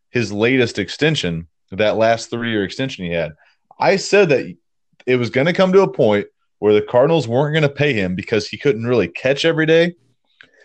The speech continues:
and he was gonna have to leave and go play in the National League or the American League for one to two years until he finally retires. He's gonna go to the American League, probably play a little first base and D H,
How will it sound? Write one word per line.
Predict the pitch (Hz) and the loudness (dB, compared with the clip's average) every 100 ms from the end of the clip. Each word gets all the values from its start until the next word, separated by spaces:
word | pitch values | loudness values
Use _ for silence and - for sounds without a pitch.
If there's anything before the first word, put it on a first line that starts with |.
| _ - | _ -6
and | 120 117 | -4 -2
he | 123 | -2
was | 117 110 | -4 -2
gonna | 120 107 | 0 2
have | 113 117 | 0 0
to | 107 | -2
leave | 101 120 156 165 | -2 0 0 0
and | 120 107 | -4 0
go | 120 | 0
play | 120 131 123 | 2 0 0
in | |
the | 110 | 0
National | 107 120 120 131 | 0 -2 -2 -4
League | 127 131 110 | -2 0 2
or | 135 117 | 2 2
the | 107 | 0
American | 104 117 135 123 95 | 0 2 0 0 -6
League | 90 90 87 _ _ _ | -4 -6 -8 _ _ _
for | - 107 101 98 | -2 2 2 2
one | 92 117 123 | 2 0 0
to | |
two | 113 - 113 | -4 -2 0
years | 107 107 92 87 | 2 2 0 -2
until | 101 92 101 | -8 -4 -2
he | 92 | 0
finally | 101 95 90 | -2 -2 -2
retires. | 85 104 98 76 - - _ _ - | -2 0 0 0 -6 -20 _ _ -6
He's | 113 | -4
gonna | 107 127 | 0 0
go | 120 | 2
to | 120 | 2
the | 107 | 2
American | 113 127 127 123 | 2 0 0 -2
League, | 123 120 - | -2 -4 -2
probably | 117 107 | 0 0
play | 104 113 | 2 2
a | |
little | 104 90 | 2 0
first | 110 107 - | 0 -2 0
base | 113 110 110 - - | 0 2 0 -4 -6
and | 110 120 113 | -2 -2 0
D | 117 113 | 0 2
H, | 110 117 - - | 0 -2 -6 -12